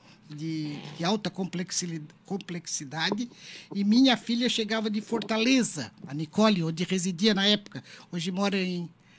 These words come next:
hoje tá morando na Holanda, né? Na época ela residia em Fortaleza, e veio pra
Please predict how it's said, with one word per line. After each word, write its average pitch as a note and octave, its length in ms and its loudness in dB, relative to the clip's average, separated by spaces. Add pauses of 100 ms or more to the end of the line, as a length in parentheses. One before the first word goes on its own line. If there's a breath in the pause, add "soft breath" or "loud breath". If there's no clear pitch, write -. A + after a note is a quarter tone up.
(380 soft breath)
hoje E3+ 180 -4
tá F#3 100 -2
morando F#3+ 300 2
na F#3+ 100 4
Holanda, G3 400 6
né? E3 140 0
Na E3+ 80 2
época G3 320 0
ela G3 220 4
residia F#3 500 0
em G3+ 60 2
Fortaleza, G3+ 640 0 (300 loud breath)
e G3+ 100 12
veio B3 380 10
pra G#3 320 4